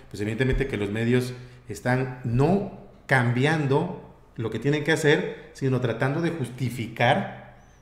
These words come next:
por qué no ceder el terreno. Y entonces empiezan con esas versiones, lo, de lo de Raimundo, dice, "Le pagan doscientos mil pesos".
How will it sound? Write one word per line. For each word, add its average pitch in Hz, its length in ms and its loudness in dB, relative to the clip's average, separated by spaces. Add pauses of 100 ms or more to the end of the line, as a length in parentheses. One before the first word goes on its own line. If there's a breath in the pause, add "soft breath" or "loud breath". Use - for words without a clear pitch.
(140)
por 127 220 0
qué 139 160 2
no 147 160 2
ceder 139 320 4
el 135 160 0
terreno. 156 320 2
Y 127 60 2
entonces 151 200 -2
empiezan 175 280 0
con 151 140 0
esas 156 200 2
versiones, 151 320 2 (320 loud breath)
lo, 101 140 -6
de 107 100 -8
lo 113 120 0
de 110 100 0
Raimundo, 139 760 0
dice, 123 240 -2
"Le 117 100 2
pagan 175 280 4
doscientos 139 260 2
mil 151 120 0
pesos". 151 280 -2